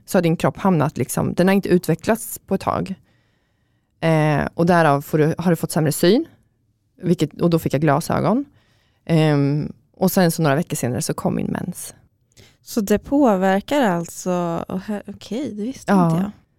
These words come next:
Speaker 2: Det är så mycket man inte vet.
Speaker 1: Ja.
Speaker 2: Ehm, på elva sjuttiosju så, så läste jag att man kan få sexuella problem vid diabetes.
Speaker 1: Ja.
Speaker 2: Och det har jag heller aldrig hört om.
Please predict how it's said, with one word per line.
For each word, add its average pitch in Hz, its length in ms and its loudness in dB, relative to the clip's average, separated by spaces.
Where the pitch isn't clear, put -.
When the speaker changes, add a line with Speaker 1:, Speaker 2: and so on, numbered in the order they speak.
Speaker 2:
Det - 80 -6
är 220 40 -4
så 233 100 -2
mycket 226 180 -2
man 196 160 -2
inte 196 200 -6
vet. - 540 -10
Speaker 1:
Ja. 170 280 -2
Speaker 2:
Ehm, 190 640 -2
på 220 80 0
elva 202 180 2
sjuttiosju 233 520 0
så, 214 500 -2
så - 200 -4
läste 208 320 -2
jag 180 40 -4
att 180 60 -10
man 180 120 -4
kan 175 140 -8
få 180 140 -8
sexuella 190 600 -4
problem 180 420 -2
vid 165 120 -6
diabetes. - 840 -8
Speaker 1:
Ja. 160 240 2
Speaker 2:
Och 180 160 -4
det 220 80 0
har 240 120 4
jag 202 120 2
heller 240 340 0
aldrig 180 480 -2
hört 254 360 -2
om. 220 260 -2